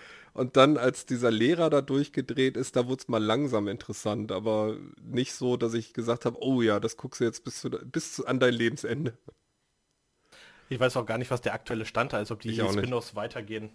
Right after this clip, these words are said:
Speaker 2: Das, ich sehe da auch nicht wirklich viel Erfolg. Also Walking Dead,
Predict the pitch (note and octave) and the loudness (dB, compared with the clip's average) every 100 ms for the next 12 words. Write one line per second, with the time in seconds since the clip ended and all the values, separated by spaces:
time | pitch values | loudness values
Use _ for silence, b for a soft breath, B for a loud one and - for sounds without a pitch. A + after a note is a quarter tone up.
0 | _ - F#2 - - b b b b b | _ -10 -10 -10 -18 b b b b b
1 | b B2+ B2 F3 F#3 D#3 D3 C3+ D#3+ - | b -8 0 2 4 4 2 -4 -10 -6
2 | C#3 D#3+ D#3+ C#3+ C#3+ - D3 - C3 C3 | -2 -2 -2 -6 -6 -8 -10 -4 -2 0
3 | B2 - B2+ B2+ A#2+ B2 A2+ A#2+ A#2 C3 | -2 2 6 6 4 0 -2 -2 4 4
4 | - B2+ C3 D3+ | 4 4 4 4